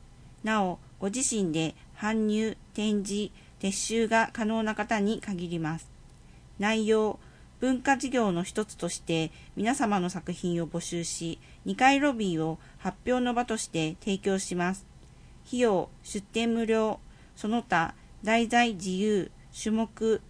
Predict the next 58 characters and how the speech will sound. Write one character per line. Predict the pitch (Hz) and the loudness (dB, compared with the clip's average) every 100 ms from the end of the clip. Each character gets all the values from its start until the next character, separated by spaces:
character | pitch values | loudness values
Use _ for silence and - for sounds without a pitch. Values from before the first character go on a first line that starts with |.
| - - | -12 2
絵 | 269 233 | 4 4
画、 | 175 160 - - - | 2 0 -2 -16 -20
書、 | - - 214 - - - - - | -6 -2 -2 -4 -16 -20 -20 -20
写 | - 202 | -6 -4
真、 | 196 208 214 208 - - | -2 -2 -2 -2 -8 -6
デ | 208 | -2
ザ | 208 233 | 4 4
イ | 220 | 4
ン | 160 | 0
の | |
ほ | 170 | -4
か。 | - 156 - - - - - | -4 -4 -4 -6 -20 -10 0
な | 233 220 | 2 4
お、 | 190 - - | 0 -4 2
応 | 247 262 | 6 6
募 | 262 | 6
多 | 262 254 | 4 0
数 | 269 269 | 0 2
の | 208 | 2
場 | 175 175 | 4 2
合 | 170 | 2
は | 165 165 160 - - | 2 0 -2 -12 -4
抽 | 240 247 | 0 2
選 | 254 240 | 4 4
と | 233 233 | 4 2
し | - | 2
ま | 220 220 | 2 2
す。 | - - - - - | -2 -12 -20 -20 -10
詳 | - 247 | 2 2
細 | 240 240 233 | 6 6 6
は | 220 233 240 - - | 6 4 2 -4 2
申 | 247 | 2
し | 269 | 4
込 | - 269 | 2 4
み | 254 | 4
時 | 208 | 4
に | 170 165 - - | 2 0 -4 -10
お | |
尋 | 185 196 196 | -2 0 2
ね | 202 | 0
く | 196 | 0
だ | 196 196 | 0 0
さ | 226 | 0
い。 | 208 - - - - - - - | -2 -6 -20 -20 -20 -20 -20 -4
申 | 220 226 | -2 -2
し | - | 0
込 | 220 | 2
み、 | 208 208 - - - | 2 0 -4 -20 -18
十 | 214 240 254 | -4 2 2
一 | 247 247 | 0 0
月 | 208 - 170 | 0 0 -4
四 | 156 - | -4 -4
日 | 165 - - - | -4 -4 -8 -8
火 | 190 | 0
曜 | 208 247 | 4 4
日 | 208 | 2
か | - 160 | -2 -4
ら | 147 | -4